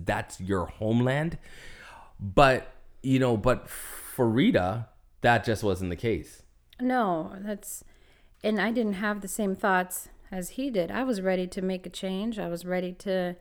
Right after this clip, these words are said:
Speaker 2: burn my ships and leave. I, this was just another stop for me.
Speaker 1: Right.
Speaker 2: I did not look at Toronto as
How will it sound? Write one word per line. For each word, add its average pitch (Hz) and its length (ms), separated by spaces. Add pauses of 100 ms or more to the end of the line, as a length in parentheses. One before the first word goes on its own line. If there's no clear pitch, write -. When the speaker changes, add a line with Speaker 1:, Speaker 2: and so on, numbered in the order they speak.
(380)
Speaker 2:
burn 196 260
my 208 160
ships - 480
and 180 640 (120)
leave. 214 480 (380)
I, 202 200
this 254 220
was 220 120
just 214 240
another 185 300
stop - 480 (180)
for 175 160
me. 180 300 (140)
Speaker 1:
Right. 90 300 (120)
Speaker 2:
I 202 200
did 190 220
not 190 240
look 196 300
at 170 280
Toronto 180 480
as 175 460